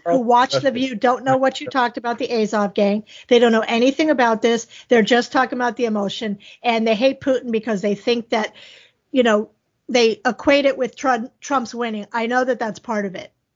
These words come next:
Speaker 2: Well, and, and, and they're, they're calling for Tucker's arrest, literal
Speaker 1: Yeah.
Speaker 2: arrest, for what he said last night. And I, I watched it, and I don't see where he said what was, what was wrong. Um,
Speaker 1: Yeah.
Speaker 2: but, but here's the thing: they, they, they honestly will, will ignore all of that,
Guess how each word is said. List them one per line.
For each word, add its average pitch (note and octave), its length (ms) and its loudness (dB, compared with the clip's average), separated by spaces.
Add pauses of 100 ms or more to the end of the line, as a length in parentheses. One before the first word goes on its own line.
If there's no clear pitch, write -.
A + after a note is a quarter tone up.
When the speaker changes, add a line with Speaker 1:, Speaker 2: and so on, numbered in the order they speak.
(880)
Speaker 2:
Well, E3+ 140 2
and, D#3+ 200 -2
and, E3 200 -6
and D#3 200 -4
they're, C#3 300 0
they're C#3 160 0
calling F3 340 -4
for B2+ 320 -6
Tucker's D3+ 380 -4
arrest, A2+ 880 -4
literal E3+ 300 2
Speaker 1:
Yeah. E3+ 80 4
Speaker 2:
arrest, C#3 500 0 (500)
for D3 320 2
what D3 160 2
he D3 80 2
said C#3 240 0
last B2+ 260 -4
night. D#3+ 280 -6
And D3 160 0
I, D3+ 160 2
I C#3 180 0
watched D#3+ 360 -4
it, C#3+ 160 4
and C3+ 320 -2 (100)
I C3+ 180 -2
don't F3 180 -4
see E3+ 160 -4
where D#3+ 120 0
he D3 60 0
said D3 200 -2
what B2+ 120 0
was, A#2+ 140 -6
what B2+ 320 -2
was A#2+ 140 -4
wrong. G#2 540 -6 (520)
Um, B2+ 280 0
Speaker 1:
Yeah. A2 60 -6 (120)
Speaker 2:
but, D3 340 2 (420)
but E3 120 2
here's G3 220 2
the E3 100 0
thing: D3+ 300 2
they, C#3+ 240 4
they, D3+ 240 -2
they D#3 180 0
honestly F3 460 -2
will, D3 220 0
will C#3 200 2
ignore B2+ 460 -2
all B2 220 2
of F#2 100 -4
that, F2+ 340 -6